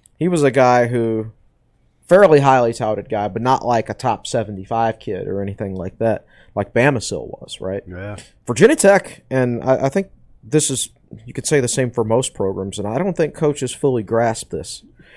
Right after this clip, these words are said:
Speaker 1: They have to be very careful that they don't recruit too well.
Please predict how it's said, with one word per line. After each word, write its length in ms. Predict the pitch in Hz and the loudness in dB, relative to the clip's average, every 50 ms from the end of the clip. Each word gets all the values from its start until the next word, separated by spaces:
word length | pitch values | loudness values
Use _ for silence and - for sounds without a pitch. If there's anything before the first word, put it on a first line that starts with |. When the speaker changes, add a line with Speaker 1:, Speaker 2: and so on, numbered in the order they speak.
| - - - _ _ | -20 -20 -20 _ _
Speaker 1:
They 100 | - 143 | 2 4
have 200 | 208 277 277 269 | 4 4 4 2
to 80 | - 202 | -2 -4
be 200 | 156 196 190 170 | -2 -2 -2 -2
very 380 | 139 120 156 185 220 202 165 | 2 4 6 8 8 8 6
careful 580 | - - - - 170 170 165 143 - - 120 117 | 2 -4 -4 0 4 4 4 4 2 -2 -4 -2
that 160 | 113 117 - - | -2 -4 0 0
they 120 | 131 135 | 0 2
don't 260 | 127 160 156 151 - | 4 2 2 2 0
recruit 560 | - 135 131 - - - 143 139 131 - _ | -4 -6 -6 -6 -6 -4 -2 -2 -2 -4 _
too 200 | - - 139 135 | -10 -8 -6 -6
well. 300 | 120 107 104 - - - | -4 -6 -6 -8 -10 -16